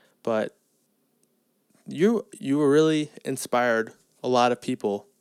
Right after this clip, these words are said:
this weekend with this round four performance. You know, you have the spotlight. You're playing in the, the final group, the group with all the leaders, playing with Shane Lowry, see who can,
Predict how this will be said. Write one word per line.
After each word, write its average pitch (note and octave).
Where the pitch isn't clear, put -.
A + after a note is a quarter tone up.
this B2
weekend G#2+
with A2
this A#2
round A#2+
four A#2
performance. A2
You B2+
know, B2+
you B2+
have B2+
the -
spotlight. A#2
You're B2
playing C#3
in C3
the, A#2
the C3+
final D3
group, A#2+
the B2+
group C#3
with C3+
all C#3
the D3
leaders, A2+
playing F3+
with D#3+
Shane D#3
Lowry, C#3
see -
who C#3
can, A#2+